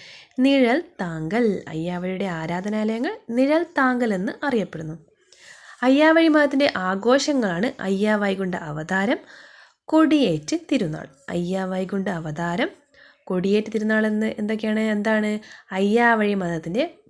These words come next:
പ്രധാനപ്പെട്ട ആഘോഷങ്ങളാണ്. അയ്യാവഴിയുടെ പ്രധാന ക്ഷേത്രങ്ങളെ പൊതുവെ എങ്ങനെ അറിയപ്പെടുന്നത്?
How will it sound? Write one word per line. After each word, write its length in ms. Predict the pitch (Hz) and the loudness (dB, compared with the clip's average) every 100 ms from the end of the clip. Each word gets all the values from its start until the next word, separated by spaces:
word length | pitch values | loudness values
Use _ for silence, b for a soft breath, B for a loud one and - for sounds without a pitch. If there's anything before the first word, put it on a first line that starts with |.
| _ - | _ -12
പ്രധാനപ്പെട്ട 640 | 170 175 180 180 175 175 311 - - 214 | -8 -6 -6 -8 -8 -6 -6 -8 -8 -4
ആഘോഷങ്ങളാണ്. 920 | 220 226 180 165 - 180 269 226 165 _ _ _ _ b b b b b b | -4 -4 -8 -10 -10 -10 -8 -6 -8 _ _ _ _ b b b b b b
അയ്യാവഴിയുടെ 840 | 247 262 285 339 349 330 311 311 | 2 4 4 4 4 6 4 4
പ്രധാന 380 | 311 233 214 226 254 | 2 0 2 2 0
ക്ഷേത്രങ്ങളെ 920 | - 220 202 220 254 339 320 247 240 | 0 0 2 2 0 2 2 2 2
പൊതുവെ 360 | 220 190 208 | 0 0 0
എങ്ങനെ 240 | 214 202 202 | 0 0 -2
അറിയപ്പെടുന്നത്? 560 | 190 185 185 180 175 | -2 -4 -4 -4 -4